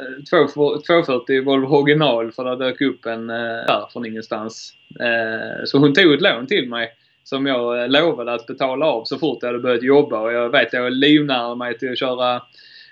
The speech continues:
eh, taxi på nätterna till, eh, folk som hade druckit alkohol.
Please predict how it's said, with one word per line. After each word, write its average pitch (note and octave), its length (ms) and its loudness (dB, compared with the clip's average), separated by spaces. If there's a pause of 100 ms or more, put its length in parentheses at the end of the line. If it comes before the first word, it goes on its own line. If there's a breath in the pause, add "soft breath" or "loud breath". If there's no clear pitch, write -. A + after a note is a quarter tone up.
(160 loud breath)
eh, A#2 260 -2
taxi - 400 -2
på D3+ 80 -2
nätterna C3 480 -2
till, B2 340 -6
eh, A#2+ 60 -6 (260)
folk C3+ 200 -4
som C3 100 -8
hade A#2+ 120 -6
druckit B2+ 200 -4
alkohol. C3+ 420 2